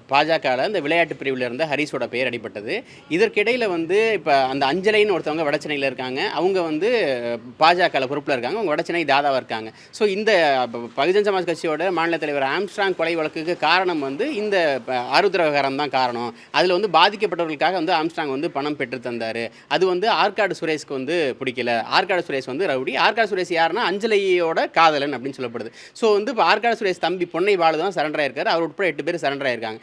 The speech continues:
So, இது எல்லாத்தையும் இந்த connecting the dots-ல எதுவும் வருதா? இப்ப ஆம்ஸ்ட்ராங்கோட கொலையில அண்ணாமலைக்கும் பங்கு இருக்கு, இல்ல அண்ணாமலையோட ரோல் ஏதாவது இருக்குன்னு நினைக்கிறீங்களா?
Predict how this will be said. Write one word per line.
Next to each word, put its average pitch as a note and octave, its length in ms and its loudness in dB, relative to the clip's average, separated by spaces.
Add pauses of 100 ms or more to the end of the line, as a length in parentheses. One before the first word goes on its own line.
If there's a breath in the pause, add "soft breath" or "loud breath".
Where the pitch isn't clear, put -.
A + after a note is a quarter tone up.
(140 soft breath)
So, A#3 180 -2
இது F#3+ 160 2
எல்லாத்தையும் G#3+ 220 2
இந்த G3 160 0
connecting G3+ 360 -4
the E3+ 120 4
dots-ல E3 260 0
எதுவும் D#3+ 340 2
வருதா? C3 320 2
இப்ப C#3+ 380 0
ஆம்ஸ்ட்ராங்கோட F3+ 500 -2 (100)
கொலையில F3 540 0 (260 soft breath)
அண்ணாமலைக்கும் F#3 640 0
பங்கு D3+ 240 -2
இருக்கு, C#3 260 -2
இல்ல G3 200 0
அண்ணாமலையோட E3 360 0
ரோல் E3+ 220 2
ஏதாவது D#3+ 240 2
இருக்குன்னு B2+ 200 -8
நினைக்கிறீங்களா? A2+ 320 -16